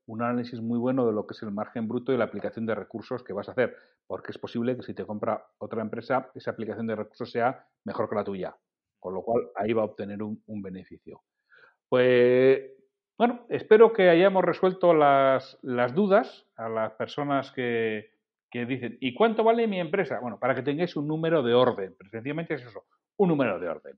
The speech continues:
en donde te puedes mover y si te puedes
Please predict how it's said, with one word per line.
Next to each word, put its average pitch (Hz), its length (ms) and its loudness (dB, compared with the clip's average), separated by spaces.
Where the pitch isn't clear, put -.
en 107 180 -8
donde 123 300 0
te 113 140 -6
puedes 120 460 -6
mover 104 420 -6
y 110 80 -18
si - 140 -20
te 104 60 -16
puedes 123 600 -6